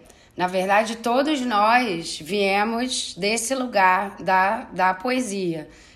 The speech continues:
E, né, esse grupo de leitura que a gente tinha, ah, Luiz já leu vários poemas dele.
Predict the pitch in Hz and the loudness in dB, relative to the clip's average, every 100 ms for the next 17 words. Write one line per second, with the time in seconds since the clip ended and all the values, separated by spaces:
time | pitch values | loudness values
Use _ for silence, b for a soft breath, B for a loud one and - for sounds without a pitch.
0 | - 165 180 180 180 180 170 175 180 185 | -6 -2 0 2 0 -2 -6 -6 -6 -6
1 | 175 180 170 175 196 220 190 175 170 180 | -4 -4 -4 -6 -6 -4 -4 -4 -6 -6
2 | 175 - - 190 226 214 170 175 b b | -8 -8 -4 -2 -2 -2 -4 -8 b b
3 | b b - 165 165 165 156 147 143 - | b b -6 0 2 2 2 2 0 -6
4 | - _ _ _ _ - 170 185 202 214 | -20 _ _ _ _ -8 -2 0 0 0
5 | 185 175 185 175 180 196 208 - 190 185 | 2 2 0 2 4 4 2 -4 -2 -2
6 | 185 175 151 180 190 208 208 208 | -2 -4 -4 -2 -2 -2 -4 -6